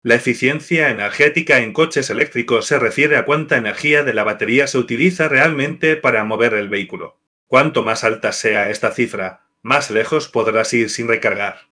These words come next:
Esto no solo te ahorra dinero, sino que también contribuye a un planeta más limpio. Los mejores coches eléctricos,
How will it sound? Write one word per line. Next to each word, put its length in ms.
Esto 300
no 80
solo 300
te 100
ahorra 340
dinero, 480
sino 360
que 100
también 300
contribuye 580
a 60
un 160
planeta 360
más 220
limpio. 460
Los 240
mejores 440
coches 380
eléctricos, 680